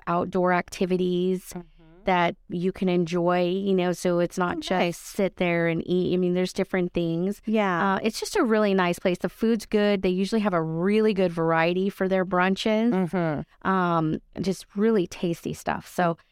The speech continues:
Speaker 1: if, if you're looking for something to do and you wanna know of a place for sure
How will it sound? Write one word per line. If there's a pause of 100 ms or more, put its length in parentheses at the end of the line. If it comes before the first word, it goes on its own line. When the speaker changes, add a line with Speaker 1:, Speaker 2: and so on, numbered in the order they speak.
(220)
Speaker 1:
if,
if
you're
looking
for
something
to
do
and
you
wanna
know
of
a
place
for
sure